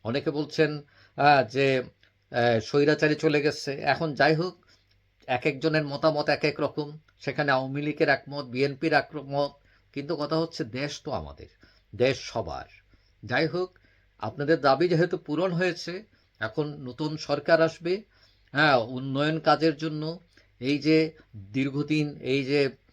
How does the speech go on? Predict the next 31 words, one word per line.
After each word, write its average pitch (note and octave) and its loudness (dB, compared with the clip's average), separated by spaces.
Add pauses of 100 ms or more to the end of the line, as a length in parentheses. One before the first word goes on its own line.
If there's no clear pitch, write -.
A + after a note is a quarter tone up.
(280)
দেশ C3+ 2
একটা C3+ 0
অচল D#3 0
অবস্থায় D#3 2
ছিল, C3 -6
অনেক B2 -6
ক্ষয়ক্ষতি C3+ -6
হয়েছে, C#3 -8 (380)
সেগুলো E3 0
পুষিয়ে E3+ -2
নেওয়ার F#3 -2
জন্য D3 -4
হলেও D3 2 (480)
টাকা C#3 -2
দরকার। D#2+ -12 (560)
সুতরাং D3 0
এই C#3 -2
টাকা D3 0
কোথা D3+ -6
থেকে E3 -4
আসবে? F#3 -6 (440)
বাংলাদেশের C#3 -2
দুটি C3+ -6
খাত D3 -4
হচ্ছে D#3 -6
সবচেয়ে - -8
বড় C3+ -2
খাত - -6
আয়ের, D3 0 (540)
একটা A#2+ -4
হচ্ছে E3 -4